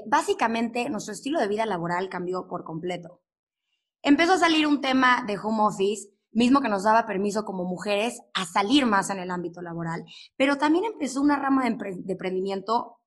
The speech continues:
enorme. Junto con esta rama de emprendimiento, también nos topamos que en plena pandemia llegaron sentimientos de incertidumbre, de confusión, un poco sentirnos bloqueadas hacia dónde íbamos en nuestra vida. El capítulo de hoy pretende juntar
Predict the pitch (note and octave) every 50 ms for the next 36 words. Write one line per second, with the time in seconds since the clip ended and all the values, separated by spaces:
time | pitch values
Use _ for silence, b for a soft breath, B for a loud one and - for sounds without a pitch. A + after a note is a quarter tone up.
0 | _ _ G#3 G#3 G#3+ G#3 G3+ G3 F3+ E3+ D#3+ - - _ _ _ _ _ _ _
1 | _ _ _ _ _ _ _ _ _ - D4 D#4 D4+ D4+ D#4+ D#4+ E4 E4+ F#4+ G4+
2 | - A#4 A#4 A4 G4 F4 E4+ E4 D4+ B3+ B3+ G3+ F#3+ F#3+ F#3 F3+ F#3 G3+ G#3 G3+
3 | E3+ E3+ F3+ F#3 - - - A3+ B3+ C#4 D#4 F4+ F#4+ F4+ - - A3 - A3 G#3+
4 | G3 F3+ F3 F3+ - - _ _ _ - C4 C#4+ C4+ C4+ G4 G4+ G#4 A4 G#4 -
5 | A#3 G3 F#3+ F#3+ F#3 F3+ F3+ F#3 G3 - _ _ _ _ _ _ _ - G#3+ A#3
6 | B3+ C#4 D#4+ E4+ E4 D4 A3+ - G#3 G#3 G#3+ A3+ A3+ A3+ A#3 A#3 A#3+ A#3 - -
7 | _ _ A#3+ C4 C4+ C#4 C4+ D4+ D#4+ D#4 - E4 E4+ E4 E4 D#4+ D#4 D4+ D4 D4
8 | D4 C#4 C4+ B3 A3 A3+ A3+ A3 A3 A3 A3 A3+ G#3+ - C4 C4 B3+ B3+ B3+ B3+
9 | B3+ B3+ B B B B B B _ _ _ _ - E4 E4 - - - F#4 E4+
10 | D#4+ C4+ B3 B3+ C4+ C4+ C4 C4+ C4+ C4+ C4+ C#4 C4+ - C4+ G#3 A3+ A3 G#3 G#3
11 | - A3+ G#3+ G#3+ A3+ C#4+ E4 E4 - - A3+ G3+ - - G#3 G#3 A3 A3 A3+ G#3+
12 | G#3+ G#3 G#3 G3+ G3 E3+ E3 F3 E3+ E3 - - E3+ F3 F3+ F3 E3+ - - _
13 | _ _ _ _ _ _ _ _ _ _ _ _ _ _ _ _ _ _ _ C#4
14 | C#4 D4 E4 F4 G4 G4 G#4 F#4+ D4+ C#4 C#4 C#4 - C#4 C4+ C4+ C4+ B3+ B3+ C4
15 | C4 B3+ G#3 G3 G3 G#3+ G#3+ A3 G#3+ -